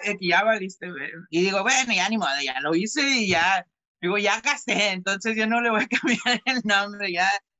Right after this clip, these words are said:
eso ya ahí se va a quedar. Este, digo, no sé qué vaya a pasar, a lo mejor no pasa nada, a lo mejor, este,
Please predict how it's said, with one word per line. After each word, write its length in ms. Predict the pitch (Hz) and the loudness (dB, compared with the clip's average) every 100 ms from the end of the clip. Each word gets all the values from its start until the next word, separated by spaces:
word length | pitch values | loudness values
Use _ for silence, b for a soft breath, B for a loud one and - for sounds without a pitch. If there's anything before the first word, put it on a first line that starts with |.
| _ - | _ -12
eso 200 | 180 254 | -10 -2
ya 240 | 240 233 | 0 2
ahí 160 | 240 233 | 2 -2
se 120 | 233 | -2
va 60 | |
a 60 | 226 | -2
quedar. 400 | 220 208 143 127 _ _ _ | -2 -2 -2 -2 _ _ _
Este, 800 | - 143 - - 139 135 120 113 107 _ _ _ - _ | -8 -8 -8 -8 -4 -2 -2 -4 -10 _ _ _ -20 _
digo, 220 | 202 233 | 2 4
no 120 | 175 | 2
sé 200 | 208 247 | 0 0
qué 80 | 240 | 0
vaya 100 | 220 | 0
a 40 | 190 | 0
pasar, 220 | 208 320 | 0 2
a 20 | |
lo 80 | 277 | 2
mejor 180 | 233 247 | 0 -2
no 100 | 247 | -2
pasa 220 | 240 240 | -2 2
nada, 280 | 254 302 269 | 2 4 4
a 20 | |
lo 80 | 233 | 2
mejor, 420 | 185 196 208 214 | 0 2 4 4
este, 760 | 214 202 180 175 160 147 135 | 2 0 -2 2 4 4 2